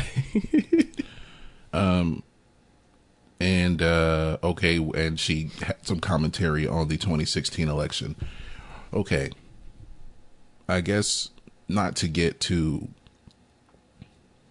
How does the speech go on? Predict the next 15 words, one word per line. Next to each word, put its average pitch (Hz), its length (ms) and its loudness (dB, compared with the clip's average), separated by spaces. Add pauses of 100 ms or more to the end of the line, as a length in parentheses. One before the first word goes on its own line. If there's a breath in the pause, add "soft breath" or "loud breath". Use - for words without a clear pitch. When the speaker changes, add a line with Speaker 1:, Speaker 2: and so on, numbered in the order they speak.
(160)
Speaker 2:
I 87 60 2
don't 87 160 4
wanna 80 140 2
get 76 220 -2
political 76 600 0
at 80 120 2
all 78 200 2
here, 80 240 0
but 90 300 2
Speaker 1:
Mm-hmm. 107 120 -4 (460 loud breath)
Speaker 2:
if 95 220 2
you're 92 320 8
speaking 127 440 2
out 95 240 4
against 80 560 0